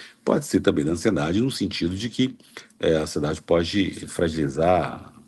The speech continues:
o seu corpo e pode fazer com que você fique meio negligência em relação à sua saúde,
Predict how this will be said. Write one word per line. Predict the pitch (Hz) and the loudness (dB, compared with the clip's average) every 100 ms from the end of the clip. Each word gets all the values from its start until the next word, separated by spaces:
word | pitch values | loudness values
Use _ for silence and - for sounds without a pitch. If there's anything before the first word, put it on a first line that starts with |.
| _ _ - | _ _ -10
o | |
seu | - 85 | -6 0
corpo | - 147 | 4 4
e | 139 | 2
pode | 117 131 131 120 | 2 2 2 0
fazer | - 107 113 | 2 2 2
com | 113 | -2
que | 113 | -2
você | 113 113 | -2 -2
fique | 113 107 | -2 0
meio | 104 110 113 92 | 4 6 6 4
negligência | 90 107 98 76 101 101 95 82 - | 2 0 0 0 0 0 -4 -6 -8
em | |
relação | 82 80 - | -8 -8 -10
à | 80 | -10
sua | 78 | -10
saúde, | - 78 - | -8 -10 -10